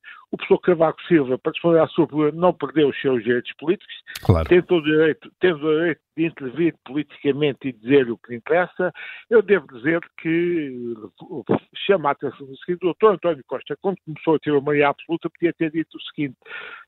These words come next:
Speaker 1: "Nós, eh, temos agora finalmente uma maioria absoluta, vamos conseguir fazer muito mais do que as maiorias absolutas do governo de Cavaco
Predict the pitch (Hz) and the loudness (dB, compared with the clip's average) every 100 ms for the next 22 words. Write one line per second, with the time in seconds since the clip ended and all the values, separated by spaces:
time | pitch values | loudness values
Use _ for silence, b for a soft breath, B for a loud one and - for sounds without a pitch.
0 | - 147 175 190 - - - _ _ _ | 0 6 6 4 0 -14 -16 _ _ _
1 | _ - 160 156 139 - _ 175 160 127 | _ -4 -2 -2 -4 -14 _ 2 2 2
2 | 139 156 131 170 165 151 156 147 143 139 | 4 4 2 0 0 0 0 -4 -4 0
3 | 139 135 131 - 175 202 196 185 - - | 2 2 0 -2 -2 -2 -4 -8 0 4
4 | 180 180 - 151 - 170 147 135 143 160 | 4 2 -8 -8 -6 -4 0 4 4 2
5 | - 135 160 170 - - 120 151 151 151 | -10 0 2 2 -2 -10 -4 -2 2 0
6 | 135 - 165 - 143 160 123 151 151 151 | -2 -4 -4 -4 -6 -6 0 0 0 -2
7 | 131 147 | 0 -2